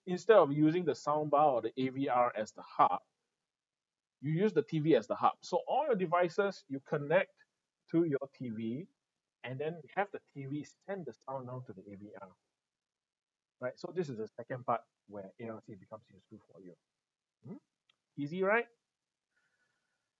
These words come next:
So, <sighs> there are two different types of A R C now. There's A R C, there's a standard A R C since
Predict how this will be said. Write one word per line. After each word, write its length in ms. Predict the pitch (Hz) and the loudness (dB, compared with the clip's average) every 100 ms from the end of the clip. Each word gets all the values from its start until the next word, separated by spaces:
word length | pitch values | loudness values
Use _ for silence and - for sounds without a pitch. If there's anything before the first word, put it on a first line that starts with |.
| _ _ _ _ | _ _ _ _
So, 480 | - 220 226 226 226 - | 2 4 10 8 8 -2
<sighs> 1500 | - 139 127 - 101 95 - - - _ _ _ _ _ - | -4 -6 -8 -8 -12 -14 -16 -20 -20 _ _ _ _ _ -2
there 260 | 143 143 - | 4 4 6
are 160 | 139 143 - | 4 4 0
two 160 | 214 170 | -4 -2
different 280 | 165 180 | -2 -2
types 220 | 180 165 135 | 0 -2 -4
of 80 | - | -6
A 80 | 147 | 0
R 180 | 139 135 - | 0 0 -4
C 140 | 147 | -8
now. 240 | 131 135 139 | -6 -4 -4
There's 160 | 113 117 | -6 -4
A 80 | 139 | 0
R 180 | 135 135 | 0 0
C, 380 | - 151 151 135 | -4 -6 -4 -4
there's 200 | 117 120 | -4 -6
a 40 | |
standard 300 | - 139 151 139 | -4 -2 -2 -2
A 60 | |
R 100 | 143 | -2
C 180 | 139 143 | -2 -8
since 520 | - 139 127 131 - | -6 -8 -8 -12 -20